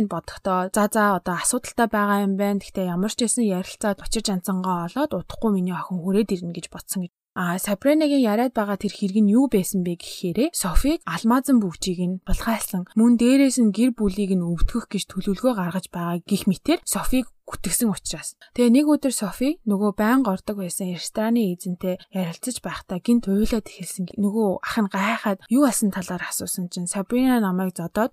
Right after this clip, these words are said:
миний хавиргыг хугалчихсан юм шиг байна. Энд чинь өвдөд байна" гэж хэлсэн гэж. Тэгээ тэр ах гайхаад, "Хүй, чамайг яахлаараа зоддсон бэ?" гэж асуусан чинь тавган дээр байсан маслыг санамсаргүй газар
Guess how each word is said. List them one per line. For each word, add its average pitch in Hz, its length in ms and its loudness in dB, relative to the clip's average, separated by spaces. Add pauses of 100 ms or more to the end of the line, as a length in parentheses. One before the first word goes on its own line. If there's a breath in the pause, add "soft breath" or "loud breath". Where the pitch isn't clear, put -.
миний 208 240 6
хавиргыг 214 560 0
хугалчихсан - 640 0
юм 180 80 2
шиг 180 240 -4
байна. 175 320 -6 (240 soft breath)
Энд 175 160 0
чинь 214 160 4
өвдөд 220 400 2
байна" 180 160 2
гэж 170 160 -6
хэлсэн 170 240 -6
гэж. - 160 -8
Тэгээ 226 160 0
тэр 302 160 4
ах - 160 -2
гайхаад, 226 500 0 (300 loud breath)
"Хүй, 269 160 -2
чамайг 262 320 2
яахлаараа 247 400 0
зоддсон 208 480 0
бэ?" 185 160 2
гэж 180 80 -6
асуусан - 480 -4
чинь 285 240 -4 (320 loud breath)
тавган 226 400 4
дээр 294 240 6
байсан 214 240 0
маслыг 196 480 -2
санамсаргүй 196 640 -2
газар 190 400 -4